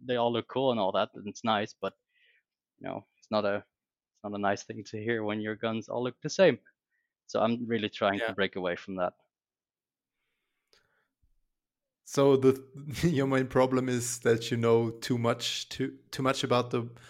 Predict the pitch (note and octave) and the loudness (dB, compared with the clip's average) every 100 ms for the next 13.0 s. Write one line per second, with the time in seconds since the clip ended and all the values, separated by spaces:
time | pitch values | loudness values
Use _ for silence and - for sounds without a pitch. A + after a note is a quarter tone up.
0 | - - - B2 B2+ C3+ C3+ C3+ - B2 | -20 -20 0 0 2 -2 -4 -8 -12 -4
1 | A#2+ A#2+ B2+ A#2+ A#2 B2 A#2 A2+ A2+ A#2 | -4 -2 -4 -4 -4 0 2 2 2 -6
2 | A2 A2 A2 G#2+ A2 A2+ G#2+ - _ _ | -4 -4 -6 -10 -12 -14 -18 -20 _ _
3 | _ A#2+ A2 G#2+ A#2 A#2+ A2+ A2 - - | _ 0 0 0 -4 -2 -2 -2 -10 -18
4 | _ _ _ - B2 A2+ A2 A2+ A2+ - | _ _ _ -2 0 2 2 2 0 0
5 | A2 G#2+ A#2 A#2 A#2 - G#2+ G#2+ G#2 G#2 | 0 2 -2 -2 -4 -2 0 0 -2 -4
6 | G2+ _ _ _ _ _ _ _ _ A#2+ | -8 _ _ _ _ _ _ _ _ -4
7 | G#2+ G#2 A2 _ _ _ - C#3 A2 A2 | -2 -4 -10 _ _ _ -2 2 2 4
8 | A#2 A#2 A2 - A2+ - A2+ A2+ A2+ G#2+ | 2 0 0 4 4 4 0 0 -4 -4
9 | G#2 G#2 G#2+ G#2+ G#2 G#2 A2+ G#2 - - | -2 0 0 0 -6 -6 -8 -4 -2 -4
10 | - - A2 G#2 G#2 - - G#2+ G#2 G#2 | -6 -4 -2 0 -4 -8 -8 -6 -6 -8
11 | - _ - A#2+ A2 - - A2+ G#2+ G2+ | -14 _ -2 0 0 -4 -6 -2 0 0
12 | G#2 G2+ G#2 G2+ G2 G2+ G2+ G2 G2+ | -2 -4 -4 -4 -4 -4 -2 -4 -6